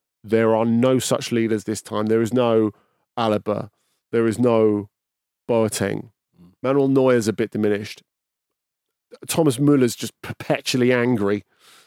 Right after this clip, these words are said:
Speaker 1: Whether Tuchel's got a role in that, I d-, I d-, I d-, I don't know. But, uh, and then the other one, Ole Gunnar Solskjaer.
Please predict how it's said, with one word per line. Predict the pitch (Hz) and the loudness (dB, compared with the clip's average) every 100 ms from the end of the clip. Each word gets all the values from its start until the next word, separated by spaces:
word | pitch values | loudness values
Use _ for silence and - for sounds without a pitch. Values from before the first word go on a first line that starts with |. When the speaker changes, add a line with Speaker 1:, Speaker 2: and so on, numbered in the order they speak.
| _ | _
Speaker 1:
Whether | 127 139 135 123 | -8 0 2 2
Tuchel's | - 139 123 107 | 2 0 0 -2
got | 117 | -2
a | 110 | 0
role | 107 104 | 0 0
in | 104 | 0
that, | 110 | -2
I | 117 | -2
d-, | - - | -6 -8
I | |
d-, | 107 - | -8 -6
I | 107 | -4
d-, | 110 - | -2 -2
I | |
don't | 104 117 | -2 0
know. | 104 104 - _ | 0 -4 -12 _
But, | 123 113 - _ - - - - _ _ _ _ _ _ _ _ | 0 0 -2 _ -16 -12 -12 -14 _ _ _ _ _ _ _ _
uh, | 180 160 - | -8 -6 0
and | 156 151 | 0 4
then | 190 113 107 143 - - | 2 2 0 -6 -8 -4
the | 185 | -2
other | 220 | 0
one, | 139 117 143 147 _ _ _ _ _ | 0 0 -4 -8 _ _ _ _ _
Ole | 151 160 | -2 0
Gunnar | 151 147 | 0 -2
Solskjaer. | - 170 143 - | -2 -4 -4 -12